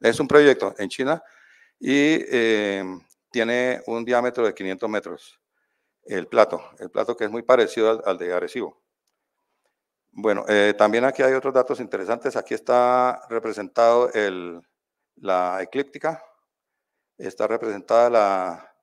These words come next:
sobre esta línea azul, el, la, el plano de la, de la galaxia, la, la Vía Láctea, donde, donde vivimos, donde está el sistema solar.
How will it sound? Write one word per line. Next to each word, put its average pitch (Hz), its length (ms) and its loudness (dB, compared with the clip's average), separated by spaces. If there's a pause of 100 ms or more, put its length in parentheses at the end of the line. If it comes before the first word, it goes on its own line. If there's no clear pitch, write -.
(260)
sobre 95 340 -10
esta 117 200 -6
línea 117 520 -2
azul, 127 640 -6 (560)
el, 95 680 -4
la, 98 320 0
el 98 140 -6
plano 120 500 -2
de 104 180 -6
la, 92 480 -4 (480)
de - 320 -12
la 82 420 -8 (200)
galaxia, 107 580 -2
la, 95 260 -4
la 90 120 -2
Vía 104 180 0
Láctea, 156 280 2
donde, 104 300 -4
donde 95 280 -8
vivimos, 110 340 -6
donde 98 200 -6
está 120 120 -8
el 113 60 -10
sistema 120 320 -8
solar. 107 340 -2